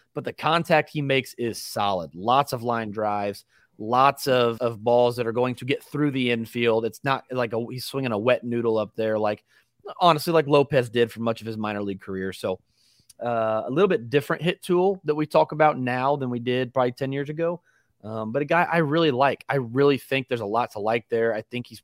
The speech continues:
probably, um, you know, trade bait in a best case scenario. Like, I don't know where his role is long term,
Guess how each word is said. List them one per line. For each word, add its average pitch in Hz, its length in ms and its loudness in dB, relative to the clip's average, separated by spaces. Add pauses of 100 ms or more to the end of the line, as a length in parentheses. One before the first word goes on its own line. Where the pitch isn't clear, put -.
(100)
probably, 123 800 -2 (420)
um, 104 540 -4 (340)
you 123 100 -6
know, 107 140 -2
trade 135 460 -2
bait 143 320 2 (120)
in 123 100 -4
a 117 60 0
best 123 280 -4
case 135 240 -4
scenario. 127 480 2
Like, 120 160 -2
I 117 60 -4
don't 117 180 -4
know 113 60 -4
where 117 180 2
his 107 160 -2
role 107 340 0
is 104 100 -4
long 107 260 -4
term, 127 380 -4